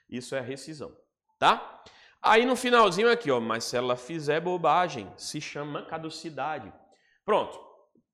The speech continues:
Ah, é quando a empresa faz alguma coisa de errado. Aí não precisa de lei. Não preci-, aí é mais fácil extinguir. Então a Enel tá vacilando na prestação de serviço, tá faltando energia toda hora, ou a Guanabara, a empresa de ônibus, tá perdendo a bagagem do povo, tá atrasando os ônibus, então aí vai,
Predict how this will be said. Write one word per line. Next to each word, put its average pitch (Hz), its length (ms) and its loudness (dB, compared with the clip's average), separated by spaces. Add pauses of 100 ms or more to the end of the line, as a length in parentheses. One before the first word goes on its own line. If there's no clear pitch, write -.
(340)
Ah, 117 540 0
é 123 80 -6
quando 135 220 -10
a 127 40 -4
empresa 127 320 -10
faz 120 220 -8
alguma 127 220 -8
coisa 127 180 -10
de 123 80 -8
errado. 139 360 -8 (260)
Aí 120 160 -2
não 127 140 -4
precisa 156 360 -10
de 220 100 -8
lei. 175 440 -2 (520)
Não 131 180 -4
preci-, 160 300 -6
aí 127 100 -2
é - 20 -4
mais 160 220 -4
fácil 165 500 -2
extinguir. 117 360 -10
Então 147 240 -10
a 160 120 -4
Enel 170 320 -4
tá 143 160 -6
vacilando 139 580 -8
na 131 80 -8
prestação 123 460 -12
de - 80 -16
serviço, 139 600 -10 (360)
tá 135 80 -6
faltando 143 380 -4
energia 123 400 -6
toda 180 280 -4
hora, 165 400 -2 (280)
ou 156 140 0
a 151 100 6
Guanabara, 139 600 -2
a 131 40 -6
empresa 131 400 -8
de 117 120 -10
ônibus, 131 640 -4
tá 120 200 -2
perdendo 120 380 -8
a - 20 -8
bagagem 117 460 -6
do 113 120 -12
povo, 170 380 -4
tá 139 100 -4
atrasando 127 480 -6
os 113 140 -12
ônibus, 165 640 -6
então 135 280 -6
aí 117 200 -4
vai, 127 200 -8